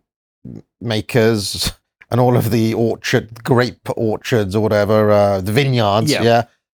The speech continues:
Speaker 1: Um,
Speaker 2: So, so, so if, if, if I'm in Winchester and we've got an advantage in wine, we should go full on
Speaker 1: You should go full on wine.
Speaker 2: Yes.
Speaker 1: And we should allow our wine merchants to go out of business.
Speaker 2: Yes.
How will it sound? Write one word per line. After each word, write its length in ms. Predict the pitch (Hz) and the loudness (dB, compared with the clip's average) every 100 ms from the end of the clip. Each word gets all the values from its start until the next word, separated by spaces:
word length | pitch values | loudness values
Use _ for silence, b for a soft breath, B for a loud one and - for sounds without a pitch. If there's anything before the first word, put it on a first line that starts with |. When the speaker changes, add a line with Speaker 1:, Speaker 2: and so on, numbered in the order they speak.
| - | -2
Speaker 1:
Um, 340 | 117 110 110 107 | 2 2 0 -2
Speaker 2:
So, 160 | 143 | -2
so, 120 | 135 131 135 | -2 -2 -2
so 80 | 151 | -2
if, 120 | 135 | -2
if, 140 | 143 139 | -4 -2
if 160 | 143 | -2
I'm 180 | 151 160 | -2 -2
in 100 | 139 | -2
Winchester 440 | 139 127 123 113 123 | -2 -2 -4 -4 -4
and 80 | |
we've 140 | 127 120 | -2 -2
got 80 | 113 | -2
an 80 | 110 | -2
advantage 460 | 120 117 113 98 | -2 -4 -6 -6
in 120 | 104 104 | -4 -2
wine, 240 | 98 98 | -2 -2
we 100 | 120 | -4
should 160 | 110 104 | -4 -4
go 140 | 98 | -6
full 520 | - - - 170 131 | -8 -18 -6 -4 -2
on 380 | 110 101 98 101 - _ _ _ _ - | -2 -4 -6 -8 -14 _ _ _ _ -2
Speaker 1:
You 200 | 147 175 | 0 2
should 180 | - 139 | 0 0
go 160 | 180 | 0
full 260 | - 165 151 | 0 0 2
on 220 | 139 131 | 2 2
wine. 460 | 113 98 87 107 107 | 2 2 0 -4 -2
Speaker 2:
Yes. 380 | 107 80 - _ _ _ | -4 -4 -8 _ _ _
Speaker 1:
And 220 | 127 120 | 0 2
we 120 | 123 135 | 2 2
should 220 | - 123 | 2 2
allow 480 | 120 120 123 127 113 | 4 2 2 2 0
our 380 | 113 113 110 | 0 2 2
wine 360 | 101 110 110 107 | 2 0 0 0
merchants 460 | 104 104 - 95 - | -2 -2 -6 -10 -10
to 100 | 87 | 0
go 120 | 107 | 2
out 200 | 98 - | 2 0
of 100 | 82 | -6
business. 560 | 92 85 90 90 90 - _ _ _ | -4 -4 -6 -8 -10 -14 _ _ _
Speaker 2:
Yes. 340 | 117 85 - | -8 -8 -10